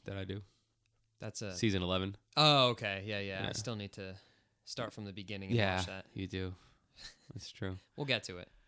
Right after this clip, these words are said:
Speaker 1: Yeah, I mean, eh, I don't know. I don't think you will, but it's okay.
Speaker 2: Have, oh, I have, Jesus. Excuse my manners. Have I asked you of any movies you've seen?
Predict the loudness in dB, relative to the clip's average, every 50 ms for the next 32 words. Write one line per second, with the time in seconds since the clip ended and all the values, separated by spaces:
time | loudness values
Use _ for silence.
0 | _ -6 0 4 6 6 6 4 2 0 2 4 4 4 2 2 -2 -6 -12 -16
1 | -14 -6 -2 -2 -2 -2 -4 -12 -20 _ _ _ _ -12 -8 -8 -8 -8 -8 -8
2 | -8 -10 -10 -10 -14 -16 -16 -16 -16 -16 -16 -16 -18 -20 -20 -20 -14 -14 -14 -14
3 | -14 -16 -16 -14 -14 -14 -14 -16 -16 -18 -20 -20 -20 -20 -20 -20 _ _ -20 -20
4 | -20 -20 _ _ -4 2 2 4 4 2 0 0 2 4 4 4 2 -2 -10 -18
5 | _ -8 -6 -4 -2 -2 -4 -6 -8 -14 _ _ _ -18 -16 -12 -10 -8 -8 -8
6 | -8 -8 -8 -8 -10 -10 -12 _ _ _ _ -18 -10 -4 -4 -2 -2 -2 -2 -2
7 | -2 -2 -2 -2 -2 -2 -4 -4 -2 -2 -2 0 0 0 0 0 -2 0 -2 -2
8 | -2 0 -2 -2 -2 -4 -6 -10 _ _ -6 -4 -2 0 0 0 0 0 0 -2
9 | -2 -2 -4 -6 -6 -6 -6 -6 -8 -10